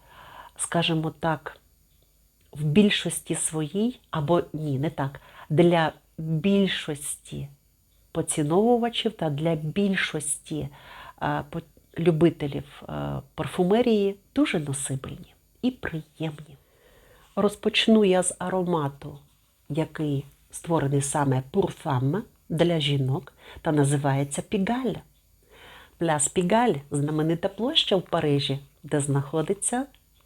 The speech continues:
Кабаре Мулен Руж. Сама назва уже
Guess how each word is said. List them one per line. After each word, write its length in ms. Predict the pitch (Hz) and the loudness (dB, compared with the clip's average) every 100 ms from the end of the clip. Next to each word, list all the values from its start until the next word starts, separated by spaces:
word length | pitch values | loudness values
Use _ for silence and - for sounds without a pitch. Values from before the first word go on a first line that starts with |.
| _ _ _ _ _ _ _ | _ _ _ _ _ _ _
Кабаре 400 | - 139 139 151 | -2 0 0 2
Мулен 440 | 165 165 160 160 151 | 2 4 2 0 -2
Руж. 380 | 170 160 135 131 127 - - - - - | -2 0 -2 -4 -8 -18 -20 -20 -20 -14
Сама 320 | - 185 190 | -4 2 4
назва 640 | 190 202 254 277 170 151 151 | 4 2 2 0 0 0 -2
уже 500 | 175 175 208 247 254 | -4 0 0 0 -2